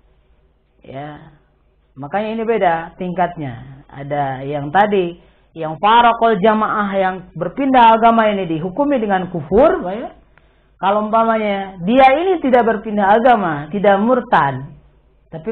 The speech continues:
berbeda dalam beberapa poin dalam akidah, ya, gitu, dalam memahami asma wa sifat dan lain sebagainya, maka dihukumi sebagai dolal.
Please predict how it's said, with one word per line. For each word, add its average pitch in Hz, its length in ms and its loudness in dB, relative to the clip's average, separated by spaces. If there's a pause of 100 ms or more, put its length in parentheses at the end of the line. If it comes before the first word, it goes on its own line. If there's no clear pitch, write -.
berbeda 220 560 2
dalam 196 320 2
beberapa 214 480 0
poin 208 240 0
dalam 185 320 -2
akidah, 160 960 -2 (720)
ya, 202 640 -8 (480)
gitu, 139 480 -10
dalam 170 320 -2
memahami 190 400 -2
asma 180 320 -8
wa 175 240 0
sifat 143 560 -6 (640)
dan 139 160 -10
lain 240 240 -8
sebagainya, 180 480 -2
maka 165 240 -4
dihukumi 175 480 -6
sebagai 175 560 -4 (320)
dolal. 135 720 -4